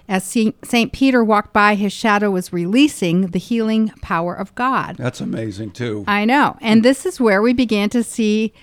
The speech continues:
Speaker 1: some work that the angels were doing and how they were helping the new believers.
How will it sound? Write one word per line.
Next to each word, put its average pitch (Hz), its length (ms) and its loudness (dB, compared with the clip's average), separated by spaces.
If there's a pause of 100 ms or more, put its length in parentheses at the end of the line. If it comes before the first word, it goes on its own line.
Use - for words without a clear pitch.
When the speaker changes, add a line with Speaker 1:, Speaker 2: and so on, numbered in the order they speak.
(140)
Speaker 1:
some 220 320 2
work 269 240 4
that 254 120 4
the 269 140 4
angels 269 420 6
were 190 140 -2
doing 175 340 0
and 196 120 4
how 220 180 2
they 202 140 0
were 190 140 -6
helping 233 440 2
the 196 80 2
new 190 160 0
believers. 165 640 -4